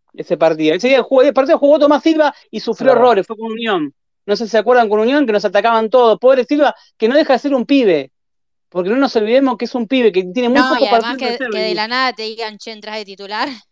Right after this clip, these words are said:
Speaker 3: de en San Lorenzo te la regalo.
Speaker 1: Aparte, aparte vos ni siquiera eso, ni siquiera lo trabajaste en la semana. O sea, no tuviste la posibilidad de quizás sa-, saber que sos el tres de San Lorenzo, eh, desde el día lunes. O sea, vos sabés que suspendieron a fulano y vas a jugar el próximo partido, tenés mucha chance.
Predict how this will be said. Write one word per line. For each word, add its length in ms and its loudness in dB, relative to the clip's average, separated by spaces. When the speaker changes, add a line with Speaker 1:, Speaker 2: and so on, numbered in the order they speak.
Speaker 3:
de 160 -20
en 100 -20
San 140 -14
Lorenzo 320 -10
te 100 -14
la 140 -14
regalo. 380 -10
Speaker 1:
Aparte, 640 0
aparte 340 0
vos 200 4
ni 140 0
siquiera 440 0
eso, 160 0
ni 120 0
siquiera 260 0
lo 80 4
trabajaste 520 0
en 40 0
la 80 2
semana. 560 0
O 240 -20
sea, 100 2
no 140 2
tuviste 240 2
la 100 2
posibilidad 440 0
de 100 2
quizás 240 -4
sa-, 180 0
saber 320 2
que 120 -4
sos 180 -4
el 80 -2
tres 160 0
de 60 -6
San 100 -2
Lorenzo, 480 0
eh, 420 4
desde 220 2
el 80 -2
día 140 4
lunes. 560 2
O 100 -10
sea, 180 2
vos 200 2
sabés 200 4
que 260 0
suspendieron 520 2
a 80 0
fulano 340 2
y 40 4
vas 140 2
a 80 0
jugar 200 2
el 80 2
próximo 320 0
partido, 360 2
tenés 200 0
mucha 180 -2
chance. 420 -2